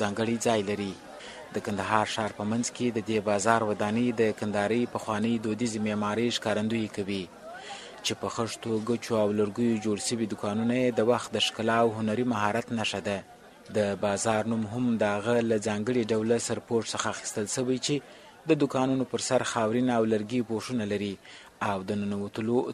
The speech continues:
څلور دروازې لري. سرپوش بازار نه یوازې د کلتوري او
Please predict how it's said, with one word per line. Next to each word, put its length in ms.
څلور 260
دروازې 420
لري. 200
سرپوش 420
بازار 380
نه 160
یوازې 420
د 20
کلتوري 480
او 80